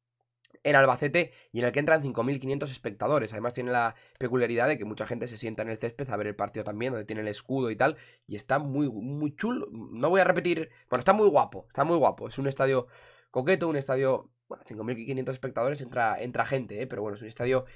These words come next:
dentro de lo que cabe chiquitín, un estadio que a mí me ha gustado. También grabamos el ascenso, de hecho, del Villarrobledo, lo tendréis por aquí en, en una etiqueta, por si queréis ver ese ascenso. Me ha gustado también el del Villarrobledo,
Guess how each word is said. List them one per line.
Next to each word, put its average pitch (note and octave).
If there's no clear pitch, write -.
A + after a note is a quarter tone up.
dentro B2+
de A#2+
lo A#2+
que A#2+
cabe A2
chiquitín, F3
un D3+
estadio A#2
que -
a D#3+
mí G#3+
me A#3+
ha A3+
gustado. E3+
También E3
grabamos D#3+
el C3+
ascenso, C3+
de B2
hecho, B2
del A2
Villarrobledo, A2+
lo A2
tendréis B2+
por A2
aquí A2
en, G#2+
en A2+
una G#2
etiqueta, G#2+
por G2+
si G#2
queréis A2
ver A2
ese G#2
ascenso. C#3
Me D3
ha G3
gustado F#3+
también B2+
el B2+
del A#2+
Villarrobledo, D3